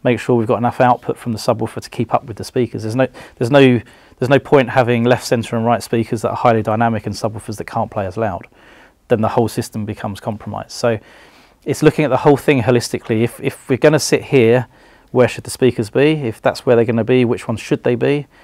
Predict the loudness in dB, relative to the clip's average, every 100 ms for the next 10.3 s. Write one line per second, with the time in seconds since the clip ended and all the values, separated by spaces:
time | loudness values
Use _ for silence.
0 | _ -8 0 0 2 -2 -2 -2 -2 -2
1 | -2 -4 0 0 -2 -6 -4 0 0 0
2 | -4 -4 -2 -2 -2 -4 -8 -6 -6 -6
3 | -8 -12 _ -20 _ _ 2 2 2 4
4 | 4 4 2 2 0 -4 -8 -8 -4 -4
5 | -4 -8 -4 -2 -2 -2 -2 0 -4 -8
6 | -10 -8 -8 -8 -12 -20 -20 _ -8 -4
7 | 0 0 0 -2 -2 -4 -8 -6 -4 -4
8 | -2 2 2 0 -6 -10 -16 _ -6 -6
9 | -4 0 2 2 0 -2 -6 -6 -10 -6
10 | -6 -6 -10